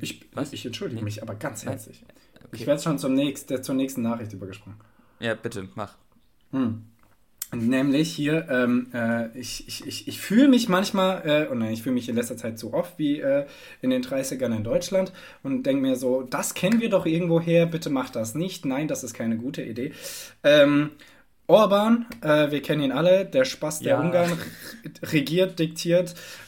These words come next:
Speaker 1: ähm, hat, äh, zum Au-, ähm, beim, als,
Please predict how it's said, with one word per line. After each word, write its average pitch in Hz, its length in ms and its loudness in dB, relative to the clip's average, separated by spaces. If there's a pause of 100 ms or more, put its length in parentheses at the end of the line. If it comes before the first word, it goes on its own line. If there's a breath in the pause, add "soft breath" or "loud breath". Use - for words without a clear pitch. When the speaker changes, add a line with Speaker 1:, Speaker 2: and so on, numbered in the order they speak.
Speaker 1:
ähm, 147 560 6 (720)
hat, - 440 0
äh, 143 420 6
zum 147 260 0
Au-, 139 260 2 (100)
ähm, 135 220 0
beim, 143 280 -2
als, 156 440 -6